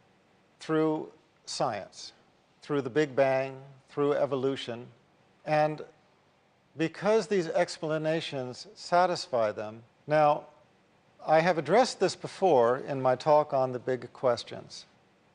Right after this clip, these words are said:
but I would like to address it again. In a nutshell, the problem is that by these explanations of the Big Bang and evolution,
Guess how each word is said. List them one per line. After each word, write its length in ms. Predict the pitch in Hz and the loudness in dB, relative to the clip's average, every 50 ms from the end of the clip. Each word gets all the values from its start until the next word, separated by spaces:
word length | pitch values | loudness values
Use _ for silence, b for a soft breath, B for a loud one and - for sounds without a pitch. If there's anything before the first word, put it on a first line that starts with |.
| _ _ - | _ _ 2
but 100 | 151 151 | 4 6
I 80 | 156 | 6
would 140 | 156 151 151 | 6 6 6
like 180 | 185 190 190 190 | 6 4 4 2
to 120 | - 170 165 | 0 0 0
address 400 | 151 123 147 156 151 139 - 151 | 2 4 4 4 4 2 0 -4
it 80 | 131 | -4
again. 400 | 135 120 117 139 139 120 104 101 - - - - _ _ _ _ _ - | -4 -4 -2 0 0 0 0 -2 -6 -12 -20 -20 _ _ _ _ _ -8
In 140 | 165 156 156 | -4 0 0
a 80 | 151 156 | 0 2
nutshell, 760 | 165 185 202 214 208 - - - 139 113 92 85 85 - - - - _ _ _ _ _ _ _ _ _ _ _ _ _ | 2 2 2 2 0 -4 -6 -2 -2 0 0 -2 -4 -10 -14 -20 -20 _ _ _ _ _ _ _ _ _ _ _ _ _
the 80 | - 160 | -6 -4
problem 540 | - - 170 185 202 202 180 185 175 156 143 | 0 2 4 4 4 4 4 2 2 2 2
is 260 | 143 147 147 131 110 | 2 2 0 0 0
that 340 | - 127 120 117 117 117 - _ _ _ _ _ _ - | 0 2 4 4 4 2 -2 _ _ _ _ _ _ 2
by 320 | 123 139 156 180 190 190 | 4 4 6 6 4 4
these 320 | 175 160 175 170 160 143 160 | 2 0 -2 -2 -2 -4 -4
explanations 1300 | - 156 156 151 - - - - - 147 139 139 143 143 143 127 - - 107 98 80 - - - - - _ _ _ _ _ _ _ _ _ _ _ _ _ - | -2 0 0 0 -2 -4 -12 -6 -4 -4 -2 0 -2 -2 -4 -4 -8 -12 -12 -14 -14 -16 -16 -18 -18 -20 _ _ _ _ _ _ _ _ _ _ _ _ _ 0
of 220 | 151 147 127 123 | 2 2 2 2
the 60 | 139 | 0
Big 240 | 123 160 160 151 127 | 2 2 2 2 2
Bang 520 | 110 135 131 127 120 127 123 117 120 127 127 _ _ _ _ _ _ _ - | 2 4 4 4 2 0 -2 -6 -8 -12 -16 _ _ _ _ _ _ _ -8
and 260 | - 151 139 123 120 | -4 -2 -2 -2 -2
evolution, 760 | - - 143 117 127 123 131 131 123 - - 110 104 107 | 0 0 0 2 2 0 0 -2 -2 -4 -8 -10 -10 -12